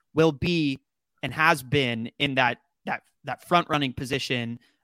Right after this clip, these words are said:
of the next iteration of the N B A alongside Luka,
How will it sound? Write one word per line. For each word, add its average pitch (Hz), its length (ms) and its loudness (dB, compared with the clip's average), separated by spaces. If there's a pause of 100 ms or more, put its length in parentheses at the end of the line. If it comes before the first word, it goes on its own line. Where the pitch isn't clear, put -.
(140)
of 139 260 2
the 143 80 -2
next 131 300 -2
iteration 123 420 -4
of 117 80 -6
the 123 140 -2
N 120 100 -2
B 120 160 -2
A 113 260 -4
alongside 123 720 -2 (340)
Luka, 123 580 -2